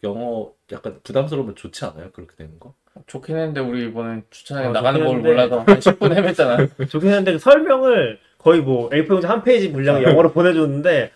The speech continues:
Speaker 3: 아, 이걸 어디를, <laughs> 뭐를 읽어야 되나 고민하다가.
Speaker 2: 주차장 이쪽에 가면 돈이 나올 거니까 뭐 하지 말라는 것만 써 있고, 그냥 알고 보니까 그냥 나가면서 카드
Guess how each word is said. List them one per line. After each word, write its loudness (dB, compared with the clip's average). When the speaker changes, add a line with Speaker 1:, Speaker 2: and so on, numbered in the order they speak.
Speaker 3:
아, 0
이걸 4
어디를, 0
<laughs> -6
뭐를 4
읽어야 6
되나 2
고민하다가. -4
Speaker 2:
주차장 0
이쪽에 2
가면 4
돈이 2
나올 4
거니까 0
뭐 0
하지 4
말라는 2
것만 0
써 2
있고, -4
그냥 -2
알고 0
보니까 -4
그냥 -8
나가면서 -2
카드 -6